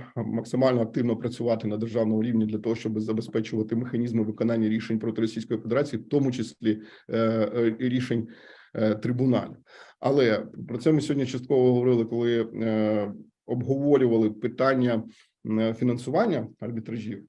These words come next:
Е, це питання, яким чином клієнт, яким чином потерпіла особа може все-таки отримати кошти ще навіть до етапу повного виконання, тобто до етапу о-, отримання доступу до російських активів. Це можливість, е, продажі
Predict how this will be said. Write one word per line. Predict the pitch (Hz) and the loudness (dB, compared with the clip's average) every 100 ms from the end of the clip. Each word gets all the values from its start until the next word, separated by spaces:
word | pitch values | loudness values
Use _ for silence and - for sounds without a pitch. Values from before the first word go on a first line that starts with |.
| - | -14
Е, | 104 107 107 - - _ _ _ _ - | -10 -8 -10 -14 -20 _ _ _ _ -6
це | - 185 | 0 0
питання, | 147 123 156 139 | 0 2 4 4
яким | 123 147 | 2 0
чином | - 180 151 123 | 0 2 0 0
клієнт, | 117 123 160 160 - | -2 2 2 2 -2
яким | 113 107 143 | -4 -2 -2
чином | - 127 113 | -2 0 2
потерпіла | 107 113 110 143 110 | 0 -4 -2 2 2
особа | - 147 113 | 2 0 2
може | 120 127 | 2 0
все-таки | 120 123 - - | -2 -2 -2 -2
отримати | 110 127 123 113 | -2 2 2 0
кошти | - 139 131 110 | -2 -2 -2 -4
ще | - | -2
навіть | 113 113 113 - - - - _ - | 0 2 2 -2 -16 -20 -20 _ -12
до | 110 147 - | 0 2 4
етапу | 120 123 135 - 123 | 2 2 2 0 -2
повного | 135 127 123 | 2 4 4
виконання, | 113 113 127 139 | 4 0 0 0
тобто | 107 110 113 | 0 -2 -2
до | 110 131 110 | 0 0 -2
етапу | 107 123 131 - 117 113 110 - - | 0 2 2 2 4 4 2 -2 -10
о-, | 110 104 120 | -8 -4 -4
отримання | 120 123 117 113 | -2 0 2 2
доступу | 110 110 - 107 104 | 2 0 -2 -8 -4
до | 110 | -4
російських | - 107 - 107 | -4 -8 -8 -8
активів. | 127 - 110 - - - - - - - _ | -10 -4 -2 -2 -6 -20 -20 -20 -20 -20 _
Це | - 165 156 - | 4 6 6 4
можливість, | 127 127 151 139 - - | 0 0 0 -2 -4 -2
е, | 117 117 117 113 | 0 2 2 2
продажі | 110 127 123 110 110 110 | 2 2 4 4 2 0